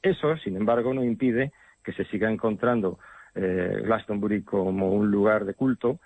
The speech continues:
porque allí se supone que estuvo el cáliz, como dije, de, de, el grial llevado por José de Arimatea, y es, sin duda, un lugar mágico, un lugar muy, muy poderoso y muy interesante de visitar y de, y de estudiar.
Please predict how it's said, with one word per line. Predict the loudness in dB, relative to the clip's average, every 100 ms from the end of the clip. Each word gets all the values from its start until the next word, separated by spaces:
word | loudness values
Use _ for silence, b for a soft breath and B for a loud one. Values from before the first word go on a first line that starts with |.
| b b _
porque | -4 -4 -4
allí | -2 -2
se | -4
supone | -2 0 0 -2
que |
estuvo | -6 -4 0 0
el | 0
cáliz, | 0 0 0 -4 -6
como | -6 -2
dije, | -4 0
de, | 2 2 2
de, | 0 0 -2 -6 -8 -12 -10
el | -6
grial | 0 2 4 2
llevado | 0 0 -2
por | -8
José | -8 -6 -2
de |
Arimatea, | 0 0 0 0 0 -2 b b b b b _
y | 0 2
es, | 2 -2 _ _ -8
sin | -4
duda, | 0 0 2
un | 0
lugar | 2 0 0
mágico, | -4 -6 -6 -8 -4
un | -2
lugar | 0 0 0 -6
muy, | -4 -2 -2 -4
muy | -2 0 2 0 0 -2
poderoso | 0 0 0 -2 -2
y |
muy | 0 0 -2 -4 B B
interesante | 0 0 2 0 0 0 0
de | 0
visitar | -2 -4 0 2 2
y | 0
de, | -2 -2 -4 -10 -14 -20 -20 -20 _ _ -2
y | -2
de |
estudiar. | -2 -6 -10